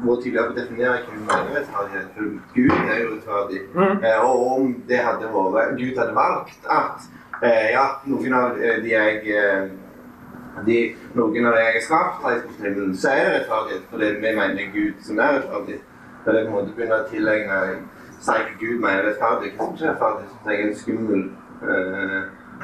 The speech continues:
Speaker 2: Nå, nå må jeg prøve å forstå hva du sier, for
Speaker 1: Ja.
Speaker 2: sier du at det, eh, altså, hvis Gud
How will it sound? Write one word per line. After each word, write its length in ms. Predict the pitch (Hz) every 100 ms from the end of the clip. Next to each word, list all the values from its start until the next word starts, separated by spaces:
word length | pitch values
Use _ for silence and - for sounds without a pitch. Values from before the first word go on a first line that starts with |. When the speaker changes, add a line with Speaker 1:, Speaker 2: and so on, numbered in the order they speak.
| - -
Speaker 2:
Nå, 160 | - 190
nå 180 | 233 220
må 80 | 226
jeg 120 | 226
prøve 200 | 220 202
å 120 | 208 -
forstå 220 | - 175
hva 80 | 160
du 100 | 160
sier, 340 | 160 151 139 143
for 100 | 175
Speaker 1:
Ja. 200 | 180 185 - - - -
Speaker 2:
sier 320 | - 226 170
du 60 | 156
at 220 | 180 175 196
det, 220 | 190 185 185
eh, 320 | 170 156 151 - -
altså, 200 | 160 175 170 - -
hvis 360 | 151 170 220 220
Gud 460 | 175 185 220 220